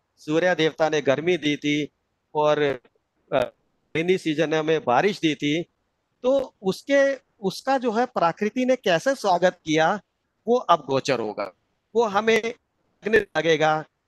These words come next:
मौसम बड़ा pleasant हो जाएगा, ना ज़्यादा गर्मी है, ना ज़्यादा सर्दी है, हर तरफ सुहाना है और greenery भी है। तो हम देखते हैं कि ये चीज़ें लगभग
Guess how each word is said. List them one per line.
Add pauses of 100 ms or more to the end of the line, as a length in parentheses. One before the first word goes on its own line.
(140)
मौसम
बड़ा
pleasant
हो
जाएगा,
ना
ज़्यादा
गर्मी
है, (420)
ना
ज़्यादा
सर्दी
है, (500)
हर
तरफ
सुहाना
है
और
greenery
भी
है। (440)
तो (240)
हम
देखते
हैं (340)
कि
ये
चीज़ें
लगभग